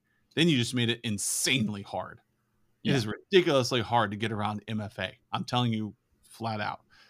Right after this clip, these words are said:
Speaker 1: If you got M F A on your Amazon account, you got M F A on your, uh, passwords, oh my gosh, you pretty much just,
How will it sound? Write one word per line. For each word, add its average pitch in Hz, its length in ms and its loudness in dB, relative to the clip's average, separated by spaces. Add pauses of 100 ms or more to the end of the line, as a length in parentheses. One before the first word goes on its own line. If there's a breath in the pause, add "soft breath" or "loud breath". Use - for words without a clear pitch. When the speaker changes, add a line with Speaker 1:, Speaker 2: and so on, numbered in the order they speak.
(260 soft breath)
Speaker 1:
If 113 220 -8
you 123 100 -2
got 135 200 2
M 143 160 2
F 123 160 0
A 123 260 2
on 113 560 0
your 110 320 -2
Amazon 123 460 0
account, 123 360 0
you 120 80 -4
got 120 140 0
M 117 160 -4
F 113 180 -6
A 113 360 -4
on 107 580 -2 (580 soft breath)
your, 110 800 -2
uh, 101 480 -2
passwords, 127 880 2 (380)
oh 127 80 0
my 107 100 0
gosh, 101 460 -6 (560)
you 117 180 -4
pretty 123 240 0
much 113 360 0
just, 107 200 -6